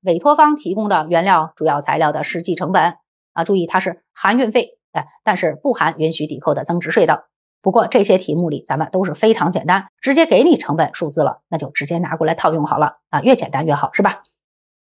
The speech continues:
然后加工费是含辅料费的，但是不含增值税啊，所以直接要十就行。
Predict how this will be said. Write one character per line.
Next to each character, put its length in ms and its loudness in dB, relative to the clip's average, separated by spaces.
然 120 2
后 60 4
加 160 4
工 140 6
费 200 2
是 160 0
含 260 2
辅 200 -8
料 180 4
费 160 4
的， 260 0
但 120 0
是 100 -6
不 120 -6
含 200 -4
增 140 -4
值 120 -10
税 280 -4
啊， 120 -2
所 120 -6
以 80 -10
直 140 -8
接 260 -6
要 140 -6
十 220 -6
就 100 -2
行。 180 -10